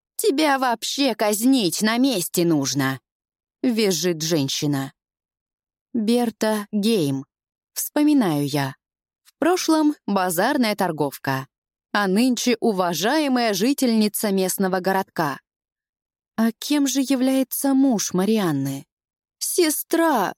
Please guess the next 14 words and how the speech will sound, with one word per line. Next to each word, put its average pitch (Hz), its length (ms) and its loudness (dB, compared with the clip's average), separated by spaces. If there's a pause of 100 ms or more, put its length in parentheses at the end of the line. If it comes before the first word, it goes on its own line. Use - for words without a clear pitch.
(140)
ты 339 160 4
делаешь 339 440 2
себе 330 320 -2
хуже!» 175 720 2 (500)
вздыхает 165 720 -4 (100)
Тьяна. 147 540 -4 (600)
Ненавижу 202 600 2
двуличие, 175 760 -2 (300)
а 285 180 2
здесь 226 420 0
воздух 233 640 0
искрит 247 580 2
от 190 120 -4
фальши. 160 640 -4